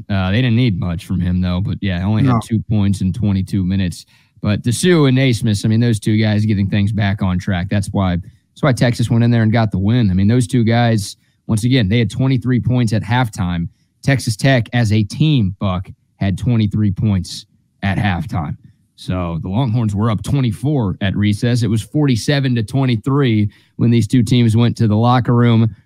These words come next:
Speaker 1: But yeah, uh, to go win on the road, and I know Texas Tech isn't as good as Kansas. They're not
Speaker 2: Well,
Speaker 1: as
Speaker 2: no,
Speaker 1: good
Speaker 2: they
Speaker 1: as
Speaker 2: can't
Speaker 1: Kansas.
Speaker 2: shoot for shit. I mean, I,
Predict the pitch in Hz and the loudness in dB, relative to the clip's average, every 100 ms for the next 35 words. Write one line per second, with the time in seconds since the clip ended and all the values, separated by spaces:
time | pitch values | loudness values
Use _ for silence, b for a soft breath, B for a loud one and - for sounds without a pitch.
0 | _ 120 110 76 92 113 120 123 131 156 | _ 0 0 0 -2 0 0 0 2 2
1 | 160 165 156 151 147 139 135 127 127 117 | 4 2 2 2 2 2 4 4 2 0
2 | 127 139 139 135 120 117 - 127 113 123 | 0 0 0 -2 -2 -4 -2 -2 0 0
3 | 117 113 113 113 101 - 113 107 107 107 | 0 0 0 -2 -2 -4 -2 -2 -2 -2
4 | 107 151 214 175 147 196 202 - - 233 | 2 4 4 4 2 2 2 2 0 2
5 | 226 156 120 - 208 190 - 156 151 156 | 2 2 0 2 2 2 2 2 2 2